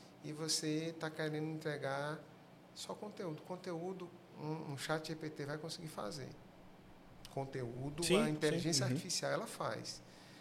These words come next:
Speaker 1: Mas quem é você nessa sociedade da performance? O que é que você ju-, ajuda a transformar a vida dos outros? Não é quem você é apenas, é o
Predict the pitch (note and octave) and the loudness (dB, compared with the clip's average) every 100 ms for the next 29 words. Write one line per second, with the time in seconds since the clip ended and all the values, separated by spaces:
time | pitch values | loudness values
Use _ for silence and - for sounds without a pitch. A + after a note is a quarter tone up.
0 | - - - D3+ F3+ - A3 A3 G3 G#3+ | -16 -16 -6 0 2 2 -2 -4 -4 0
1 | A3+ - C#3 B2+ A#2 - C3+ - C3 A#2+ | 2 2 2 0 0 0 0 -2 -2 -4
2 | A#2+ A#2+ B2 A#2 - A2+ - - - - | -4 -4 -8 -10 -12 -12 -10 -12 -12 -16
3 | - - - - - D3+ - E3+ F3 G3+ | -18 -18 -18 -18 -8 0 4 4 4 4
4 | - G3 G3+ - - D3+ C#3+ D3 E3+ - | 6 6 2 -4 -10 -6 -2 0 2 8
5 | F#3+ E3 C#3+ G3+ C4 B3+ B3 - - - | 8 8 4 2 2 2 2 -2 -12 -10
6 | D#3+ - - A3 B3 - A#3 A3+ F3 C#3 | -8 -6 -2 2 2 2 4 4 4 6
7 | C3+ F3 G#3 - - - - - D3 C#3+ | 8 6 2 -6 -18 -18 -18 -4 -2 0
8 | D#3+ D#3+ E3 C#3 B2+ A#2 A#2+ - C3+ C#3+ | -2 -2 -2 0 0 0 -4 -6 0 6
9 | E3 G3+ A3+ - - - - - - - | 8 8 4 -2 -10 -14 -18 -18 -18 -18
10 | - - - F3 G3 E3+ F#3+ - - E3+ | -18 -14 0 2 2 0 2 4 4 2
11 | D3 C3+ B2+ B2+ - B2 A2+ A#2 C#3+ - | 2 2 0 -2 -4 -4 -4 -4 -6 -6
12 | - - C#3+ | -4 2 2